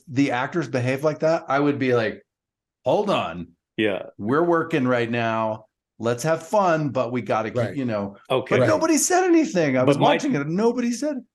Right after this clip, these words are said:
Speaker 2: Robbie,
Speaker 1: Yeah.
Speaker 2: I think you're a little critical saying you were so misbehaved, but you, I would say that you were very cavalier with that new camera, the way you were talking. It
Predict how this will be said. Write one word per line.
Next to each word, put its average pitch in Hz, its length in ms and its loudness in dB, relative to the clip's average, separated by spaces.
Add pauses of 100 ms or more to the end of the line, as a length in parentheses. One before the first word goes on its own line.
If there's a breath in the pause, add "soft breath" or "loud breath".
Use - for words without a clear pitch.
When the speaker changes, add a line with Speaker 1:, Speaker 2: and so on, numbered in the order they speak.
(240)
Speaker 2:
Robbie, 123 300 2
Speaker 1:
Yeah. 123 100 4
Speaker 2:
I - 20 2
think 147 220 0
you're 120 180 2
a - 20 -2
little 104 180 -2
critical 95 420 -6
saying 98 300 -6
you 90 140 -4
were 85 80 -4
so 98 220 -2
misbehaved, 92 1000 -4
but 95 220 -2
you, 107 180 0
I 117 120 -2
would 123 180 0
say 120 220 2
that 110 160 0
you 104 160 -4
were 104 420 0
very 113 260 0
cavalier 104 840 -2
with 104 180 -16
that 90 180 -4
new 90 140 -6
camera, 78 560 -8
the 104 100 -4
way 98 180 -2
you 101 200 -2
were 98 80 -2
talking. 90 480 -4
It 82 80 -10